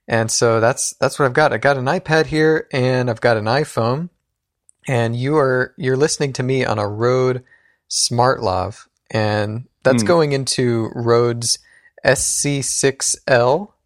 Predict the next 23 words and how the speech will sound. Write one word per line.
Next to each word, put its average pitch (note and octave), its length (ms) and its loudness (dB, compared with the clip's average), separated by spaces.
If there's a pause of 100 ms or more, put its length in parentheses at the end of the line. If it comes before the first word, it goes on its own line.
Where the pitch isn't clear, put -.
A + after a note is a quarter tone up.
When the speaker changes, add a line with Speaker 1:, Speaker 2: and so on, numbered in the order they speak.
(400)
Speaker 1:
uh, B2 200 4
Lightning B2 480 0
interface, E3+ 600 -2
which D3+ 200 -2
is C#3+ 120 -4
pretty E3+ 200 -2
cool. D3+ 260 2
You E3 140 -4
can C3+ 140 -2
plug B2+ 220 0
in A#2 120 -2
two C3 160 -2
microphones. A#2+ 720 -2
You A#2 60 -4
can A2 120 -8
plug A2 240 -2
in G2+ 80 -4
headphones A2 500 -4
as G#2 140 -4
well G#2+ 360 -2
to A2 120 -8
monitor A2 420 -4
yourself. A2 640 -4